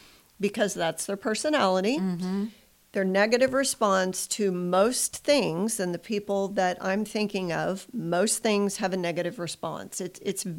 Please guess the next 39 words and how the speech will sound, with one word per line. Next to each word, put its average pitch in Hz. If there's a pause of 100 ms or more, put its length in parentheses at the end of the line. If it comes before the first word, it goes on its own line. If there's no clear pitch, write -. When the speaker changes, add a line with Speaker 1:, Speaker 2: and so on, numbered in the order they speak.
(160)
Speaker 1:
rare 190
that, 165 (480)
that 196
you 185
catch -
them 180
with 170 (140)
some, 190 (220)
some 190
new 202
problem 196
or 180
some 196
new 233
challenge, 170
and 170
they, 165 (360)
their 196
response 175
is, 185
"Well, 226
yeah, 480
well, 226 (340)
you 220
know, 190
I 196
have 196
no 226
idea 262
what 170
I'm 170
doing, 180
but 185
I'm 175
gonna 175
figure 208
it 220
out." 143
Speaker 2:
Mm-hmm. 175